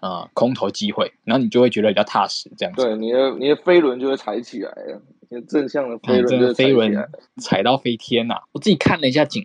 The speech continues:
Speaker 1: 观的整个，呃，我把它排了一下，你从那个Zen，X E N，然后玩到铭文，但铭文真的是很猛欸。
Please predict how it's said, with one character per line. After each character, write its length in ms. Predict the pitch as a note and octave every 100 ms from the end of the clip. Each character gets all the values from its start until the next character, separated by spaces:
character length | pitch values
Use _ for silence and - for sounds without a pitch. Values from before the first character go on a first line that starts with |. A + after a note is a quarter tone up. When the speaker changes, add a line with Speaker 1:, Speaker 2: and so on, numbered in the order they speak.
| G2+
Speaker 1:
观 180 | A#2
的 100 | A#2+
整 160 | G#2 F2
个， 340 | F2 F#2 - - _ -
呃， 340 | F2+ F#2 F#2+ -
我 100 | -
把 200 | G2+ G2
它 20 |
排 240 | G#2+ - G#2
了 80 | A2+
一 120 | G2+
下， 300 | - F#2 F#2 _ _ _ _
你 120 | A#2
从 480 | A2 A2 A2+ B2+ C#3 _ _ _ _ -
那 120 | B2
个 360 | G#2+ F#2+ - -
Zen，X 1120 | B2+ G#2+ G#2+ C#3+ F2+ _ _ _ _ B2 - B2+
E 160 | C3
N， 260 | B2 A#2+ B2 _ _ _ _ _ _ _ _ _
然 100 | A#2
后 380 | B2 C#3 C3 B2+
玩 240 | - A#2 C3+
到 540 | C#3 C3 B2 A#2 G#2 _ _ _
铭 280 | A2+ A2+ C3
文， 360 | C3 G2 F#2+ G2+ _
但 140 | - D3
铭 200 | B2+ C#3+
文 220 | C3 C3+
真 140 | C3+
的 60 | C#3+
是 120 | C3
很 140 | A#2 G#2+
猛 180 | B2+ F#2
欸。 180 | F#2